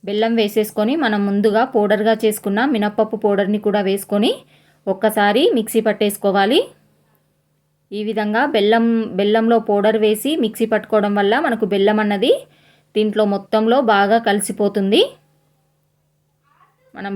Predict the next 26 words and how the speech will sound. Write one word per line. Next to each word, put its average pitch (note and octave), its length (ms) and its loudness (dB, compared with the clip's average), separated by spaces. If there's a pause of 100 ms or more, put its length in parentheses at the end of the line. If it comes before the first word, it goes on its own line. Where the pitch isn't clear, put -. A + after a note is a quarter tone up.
బెల్లాన్ని G#3 480 0 (160)
కోరి G3+ 280 2
వేసుకున్న G3+ 400 0 (600)
గడ్డలు G3 340 0
గడ్డలుగా G3 420 0 (100)
ఉంటుందండి. F#3+ 540 -2 (120)
బెల్లం G3 340 0
ఉండలన్నవి F#3+ 600 0
అక్కడక్కడ G3 400 -4 (100)
తాకుతాయి. F#3+ 500 -4 (140)
ఈ - 100 0
విధంగా G3 380 0
పట్టుకున్నట్టయితే F#3+ 840 -2 (600)
మొత్తం F#3+ 260 -4 (100)
కూడా G3+ 160 0 (160)
బాగా G3 220 0 (100)
కలుస్తుంది G3 560 -2
బెల్లము. F#3+ 340 2 (1120)
ఇప్పుడు F#3+ 240 -8
దీన్ని G3+ 220 0
ఒకసారి G3 340 -2
కలిపేసుకొని G3+ 680 0 (880)
దీంట్లోకి G3+ 520 -2
నేను G3+ 200 0 (140)
నెయ్యిని G#3 380 0
వేసుకొని G3+ 380 -2